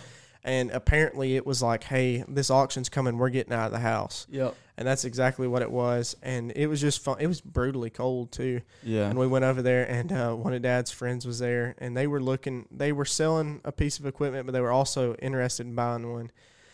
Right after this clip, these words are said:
Speaker 1: And we were just standing out of the way, just observing. Weren't really actively in the auction, and just leaning up against this cattle chute, you know, just old, wrinkly cattle chute, you know.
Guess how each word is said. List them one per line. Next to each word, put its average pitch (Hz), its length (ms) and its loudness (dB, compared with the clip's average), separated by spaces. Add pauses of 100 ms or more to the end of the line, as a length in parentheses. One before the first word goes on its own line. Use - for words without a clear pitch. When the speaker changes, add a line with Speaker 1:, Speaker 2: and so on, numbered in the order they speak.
(260)
Speaker 1:
And 120 380 0
we 143 140 4
were 247 120 2
just 156 180 0
standing 139 280 0
out 135 60 4
of 127 60 2
the 117 40 0
way, 117 220 2
just 120 220 -4
observing. 113 720 -4
Weren't 143 320 2
really 143 300 0
actively 127 520 0
in 123 120 0
the 117 60 0
auction, 123 680 -2
and 127 200 -4
just 123 140 -4
leaning 135 280 0
up 135 120 0
against 127 280 -2
this 117 120 -4
cattle 131 380 0
chute, 120 420 -8
you 127 100 -2
know, 120 120 0
just 123 240 -4 (300)
old, 147 480 2 (600)
wrinkly 139 480 0
cattle 117 340 -2
chute, - 260 -6
you 123 120 -6
know. 123 300 0